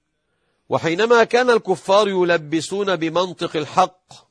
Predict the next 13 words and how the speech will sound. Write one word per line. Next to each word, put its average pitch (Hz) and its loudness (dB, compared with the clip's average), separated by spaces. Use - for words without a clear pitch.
الذي 147 -8
يواجههم 180 -2
به 196 -2
النبي 175 -4
صلى 160 -2
الله 156 0
عليه 151 -4
وسلم، 156 -6
ولا 226 6
يجدون 208 2
في 180 -2
مستودع 180 -2
فصاحتهم 156 -2